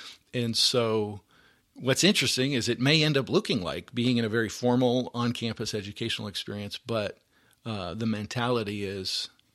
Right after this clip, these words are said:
you know, I'm responsible for God to,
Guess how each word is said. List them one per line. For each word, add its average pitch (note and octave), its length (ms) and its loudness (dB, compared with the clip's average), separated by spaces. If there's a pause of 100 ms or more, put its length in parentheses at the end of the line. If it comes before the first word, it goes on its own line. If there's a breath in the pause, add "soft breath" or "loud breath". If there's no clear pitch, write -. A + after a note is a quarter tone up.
you A#2 100 -8
know, G2 100 -8
I'm C#3 220 0
responsible G2+ 720 -6 (200)
for G#2 300 -6
God G2 460 -6 (120)
to, G2 360 -8